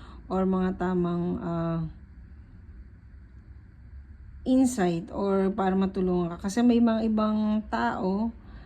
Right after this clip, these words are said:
na pwedeng meron lang silang even agenda kung bakit kanila, bakit sila nagiging malapit sa'yo.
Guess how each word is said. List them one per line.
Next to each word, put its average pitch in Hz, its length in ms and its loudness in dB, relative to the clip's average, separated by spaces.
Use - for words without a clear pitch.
na 220 80 -2
pwedeng 220 540 2
meron 208 260 2
lang 202 160 0
silang 196 320 2
even 180 240 4
agenda 170 560 0
kung 214 120 0
bakit 190 400 2
kanila, 196 440 2
bakit 180 320 0
sila 196 280 0
nagiging 180 400 0
malapit 170 360 -2
sa'yo. 165 320 -8